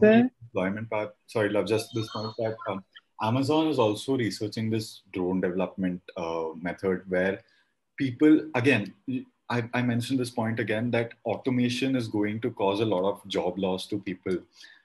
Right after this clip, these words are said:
Speaker 2: So where, uh, a system like pension or a system like the five oh one K,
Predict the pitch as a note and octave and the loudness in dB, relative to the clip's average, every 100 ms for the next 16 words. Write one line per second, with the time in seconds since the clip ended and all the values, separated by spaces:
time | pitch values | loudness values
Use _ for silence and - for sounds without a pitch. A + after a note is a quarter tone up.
0 | - D3+ D3 - - A2+ A#2 D3+ D3+ - | 0 4 4 2 -8 2 4 4 2 -2
1 | A#2+ A#2 A2+ A2 _ _ _ - A#2 - | -4 -4 -8 -12 _ _ _ -8 -6 -4
2 | A2 - C#3+ C3+ B2 C3 _ F#2 F2+ F#2 | -4 0 2 4 2 0 _ -2 -2 -2
3 | - G2+ G2 F#2+ G#2+ G2 G2 F#2+ G2 - | -2 -2 -2 -4 -4 -2 -2 -4 -6 -6
4 | G2 F#2+ F2+ F#2+ F#2 F2 F2+ F2+ F2 F2 | -2 0 -2 -4 -2 0 0 -2 -4 -8
5 | - F2 F2 | -4 -2 -4